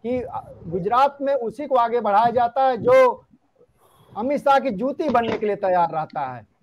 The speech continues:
तो लोग कह रहे हैं कि क्या हार्दिक पटेल ने जूती बनने की, मतलब, तैयारी कर ली है? और इसी तरह के, अ, और meme चल रहा है जिसमें कि उनको जो है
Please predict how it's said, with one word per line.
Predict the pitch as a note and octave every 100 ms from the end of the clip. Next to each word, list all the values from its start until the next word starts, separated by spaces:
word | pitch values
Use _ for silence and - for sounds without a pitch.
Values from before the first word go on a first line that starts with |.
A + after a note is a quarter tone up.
| _
तो | G3
लोग | A#3+ B3+ B3+
कह | B3+
रहे | C4
हैं | B3+
कि | A#3+
क्या | B3+ B3 A#3 A3 G3 - _ -
हार्दिक | - E3+ D3 -
पटेल | A#3 A#3+ B3
ने | B3+
जूती | F#3+ G#3+ A#3+
बनने | G#3+ A3 A3+ A3+
की, | G#3+ A3 A3+
मतलब, | G3+ G3 G#3
तैयारी | G#3 G3 G#3+ A#3
कर | B3
ली | A#3+ B3
है? | G3+ C3 - _ _ _ -
और |
इसी | A3 G#3+
तरह | C4
के, | A#3+ B3
अ, | - A#3 A3 A3 G#3
और | A#3 A#3+
meme | A#3+ B3
चल | A3+ A3+
रहा | A3+ G#3+
है | A#3
जिसमें | G#3 - A3+ A3
कि | A3+ G3 - _ - - -
उनको | G3 G#3+ B3 A#3+
जो | A3+
है | A3 A3+ D#3+